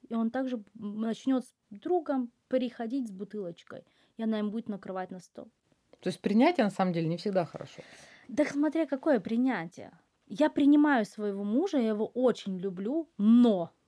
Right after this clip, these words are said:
Speaker 1: но здесь есть определенные критерии этого принятия. М, а,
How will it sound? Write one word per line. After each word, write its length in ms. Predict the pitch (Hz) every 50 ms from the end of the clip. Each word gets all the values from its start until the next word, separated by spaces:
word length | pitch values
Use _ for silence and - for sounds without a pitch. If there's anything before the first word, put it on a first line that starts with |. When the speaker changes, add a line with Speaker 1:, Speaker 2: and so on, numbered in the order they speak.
| _ _ _ _ _ _ _
Speaker 1:
но 260 | - 220 240 240 214
здесь 260 | 190 - 330 359 -
есть 160 | 269 240 - -
определенные 520 | _ 190 185 175 208 254 285 269 226 190
критерии 640 | 190 - 180 208 202 - 185 175 151 - - 165 _ _ _ _ _ _
этого 320 | _ - 220 - 208 185 175
принятия. 600 | - - 185 180 175 170 131 139 - - - - _ _ _ - _ - - - - - - _ _ _ -
М, 260 | 220 214 208 202 196
а, 460 | 196 196 190 196 196 208 220 - -